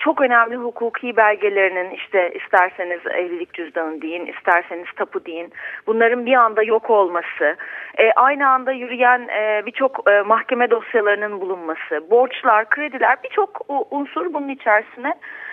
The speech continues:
e, girebilir. Dolayısıyla dedik ki, e, burada da büyük olasılıkla, e, bu tarz ihtiyaçlar var. E, bunlara dönük, e, bir şeyler yapalım, e, fikri, e, ortaya çıktı.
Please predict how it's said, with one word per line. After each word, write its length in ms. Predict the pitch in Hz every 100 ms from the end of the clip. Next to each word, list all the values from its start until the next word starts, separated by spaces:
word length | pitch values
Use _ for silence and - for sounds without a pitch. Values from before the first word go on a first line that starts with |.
| - -
e, 240 | - 240 240
girebilir. 600 | 214 285 262 233 277 -
Dolayısıyla 540 | 311 339 330 330 302
dedik 380 | 277 285 403 -
ki, 180 | 311 370 -
e, 220 | 247 233 190
burada 280 | 277 427 440
da 160 | 254
büyük 260 | 233 226 -
olasılıkla, 840 | 180 175 - 170 175 269 285 285 226
e, 200 | 226 208
bu 80 | 269
tarz 300 | 254 247 233
ihtiyaçlar 720 | 226 - 226 220 - 247 254
var. 400 | 214 196 262 - - - - -
E, 200 | 220 202
bunlara 420 | 247 269 302 339
dönük, 480 | 277 269 330 - - -
e, 280 | 226 220 220
bir 60 |
şeyler 380 | - 320 302 330
yapalım, 540 | 285 226 190 175 151 143 -
e, 400 | 175 160 156 139 87 -
fikri, 480 | 202 - 185 165 - -
e, 260 | 170 156
ortaya 500 | - 175 170 165 156
çıktı. 440 | - - - -